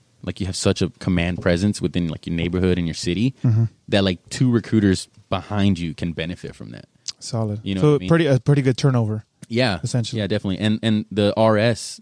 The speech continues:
Speaker 1: the R S S that I was at was, like, they were performing. You know what I mean? So it's like
Speaker 2: Mm.
Speaker 1: you, you, when you go into a, uh, new R S S, like, hopefully you, you have a good team. And you're
Speaker 2: How,
Speaker 1: going
Speaker 2: how
Speaker 1: in
Speaker 2: big was your team?
Speaker 1: Uh, we had, it was a one in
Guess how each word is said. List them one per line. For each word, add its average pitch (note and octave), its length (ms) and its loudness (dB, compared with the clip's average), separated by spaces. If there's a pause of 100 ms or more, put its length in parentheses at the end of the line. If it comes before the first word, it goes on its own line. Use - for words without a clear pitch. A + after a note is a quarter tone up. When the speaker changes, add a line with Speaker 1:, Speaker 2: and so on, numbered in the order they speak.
Speaker 1:
the - 100 -4
R A#2 140 2
S G#2+ 140 0
S B2 140 2
that G#2+ 120 2
I G2 60 4
was F2+ 160 0
at G2+ 200 0
was, F2 220 -4
like, D2+ 240 -10 (460)
they G2+ 80 2
were G2+ 80 4
performing. F2+ 580 -4 (300)
You F#2+ 100 -4
know F2 60 -2
what D#2+ 60 -4
I E2 40 -6
mean? F2 160 -4
So F2 140 -4
it's A2 100 0
like A#2 100 0
Speaker 2:
Mm. A2 140 2
Speaker 1:
you, G2 180 -2
you, G2+ 280 -4 (240)
when G#2 140 2
you G#2+ 60 4
go A#2 200 4
into A2 360 2 (160)
a, - 60 -10
uh, D#2+ 300 -6
new G2+ 200 0
R F#2 140 0
S - 160 -4
S, G#2 240 0
like, G2+ 140 -4
hopefully G#2 360 0
you, E2+ 120 -4 (140)
you F#2+ 140 -2
have E2 140 -4
a E2+ 60 -4
good - 180 -14
team. - 380 -12 (800)
And - 80 -6
you're F2+ 100 -12
Speaker 2:
How, C#3+ 60 4
Speaker 1:
going F2+ 120 0
Speaker 2:
how C3 60 2
Speaker 1:
in B2 60 0
Speaker 2:
big C3 140 4
was A#2+ 120 4
your A2 80 -2
team? A2 240 -2 (140)
Speaker 1:
Uh, G2 280 2
we G2+ 140 -2
had, G#2+ 180 -4
it A2+ 100 2
was A2 160 2
a G#2 60 2
one G#2 300 2
in A2 480 0